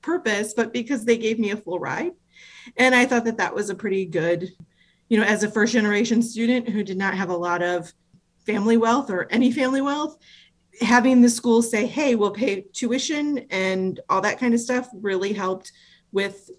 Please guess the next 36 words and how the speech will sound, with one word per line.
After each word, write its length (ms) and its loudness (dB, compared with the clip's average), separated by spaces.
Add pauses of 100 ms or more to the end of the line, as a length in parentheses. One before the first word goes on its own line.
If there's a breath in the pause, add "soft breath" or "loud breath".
(140)
I 60 2
still 240 6
needed 200 6
to 60 -8
take 180 0
out 120 -2
student 300 -6
loans 320 0
because 240 -2
that 180 -6
school 160 -4
was 160 -2
in 100 -6
Boston 500 -4
and 140 4
it 80 4
was 140 -2
expensive, 580 -6 (440 loud breath)
but 260 4
it's 240 -4
a 80 6
lot 420 0
less 400 -2 (140)
than 180 0
some 180 -4
of 120 -6
my 180 -2
colleagues 520 -2
have, 420 -4
especially 420 -6
if 120 -8
they 100 -4
went 220 -6
to 100 -8
other 160 -8
schools. 480 -12